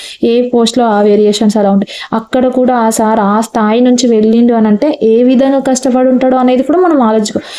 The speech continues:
నేను అదే ఫీల్ అవుతా. నేను ఎడ్యుకేషన్ చేసినా, ఏ పని చేసినా కూడా పర్ఫెక్ట్గా చేయాలా, ఏ పని చేసుకున్నా కూడా నేను ఫీల్ కావద్దు, ఒకరు నన్ను అంటున్నారు అంటే నేను ఫీల్ కావద్దు. ఫస్ట్ నేను అదందరినీ పక్కన పెట్టిన.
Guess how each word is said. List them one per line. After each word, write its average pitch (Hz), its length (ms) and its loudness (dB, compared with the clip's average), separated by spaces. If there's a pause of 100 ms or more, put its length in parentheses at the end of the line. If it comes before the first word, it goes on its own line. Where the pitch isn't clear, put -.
(180)
నేను 262 160 2
అదే 233 200 2
ఫీల్ 302 200 0
అవుతా. 202 200 0 (240)
నేను 240 160 2
ఎడ్యుకేషన్ 240 600 2
చేసినా, 214 480 0
ఏ 226 200 2
పని 247 280 0
చేసినా 226 380 0
కూడా 220 180 0
పర్ఫెక్ట్గా 220 580 -2
చేయాలా, 202 520 2 (240)
ఏ 247 180 2
పని 247 240 0
చేసుకున్నా 226 580 0
కూడా 220 180 2
నేను 247 140 2
ఫీల్ 226 140 -2 (180)
కావద్దు, 196 580 2 (220)
ఒకరు 254 280 0
నన్ను 240 280 2
అంటున్నారు 240 640 2
అంటే 226 240 2
నేను 254 140 2
ఫీల్ 226 240 0
కావద్దు. 202 480 -4
ఫస్ట్ 240 300 -4
నేను 285 180 2
అదందరినీ 233 640 2
పక్కన 247 300 0
పెట్టిన. 196 280 0